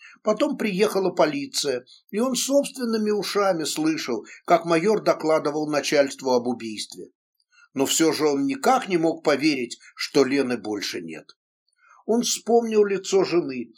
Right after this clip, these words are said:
каким видел его в последний раз, перекошенное ненавистью, с некрасиво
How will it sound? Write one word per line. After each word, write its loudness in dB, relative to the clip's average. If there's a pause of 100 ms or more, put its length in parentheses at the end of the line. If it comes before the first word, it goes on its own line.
(160)
каким 0
видел -2
его -2
в -6
последний -2
раз, -6 (340)
перекошенное 0
ненавистью, -4 (200)
с -2
некрасиво 0